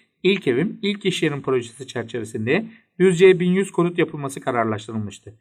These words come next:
İki bin yirmi iki, iki bin yirmi üç yılları arasında sel ve beş nokta dokuz büyüklüğünde deprem afeti geçiren kentte birçok evde ağır, birçok evde ağır hasar meydana gelmesinin ardından yapılması planlanan bin yüz konutun üzerine altı yüz yetmiş altı afet konutu da eklendi.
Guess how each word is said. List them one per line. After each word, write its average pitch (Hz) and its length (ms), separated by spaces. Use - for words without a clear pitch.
İki 180 220
bin 185 100
yirmi 165 300
iki, 220 160
iki 170 220
bin 175 140
yirmi 165 260
üç 170 160
yılları 127 240
arasında 120 360
sel 165 280
ve 131 140
beş 185 180
nokta 165 300
dokuz 143 300
büyüklüğünde 131 440
deprem 147 320
afeti 131 340
geçiren 113 380
kentte 113 440
birçok 185 320
evde 143 240
ağır, 165 260
birçok 180 340
evde 131 220
ağır 180 180
hasar 170 240
meydana 131 340
gelmesinin 127 420
ardından 120 460
yapılması 175 500
planlanan 120 520
bin 135 100
yüz 156 180
konutun 123 340
üzerine 113 440
altı 139 260
yüz 160 100
yetmiş 160 320
altı 156 220
afet 175 320
konutu 165 360
da 156 80
eklendi. 110 460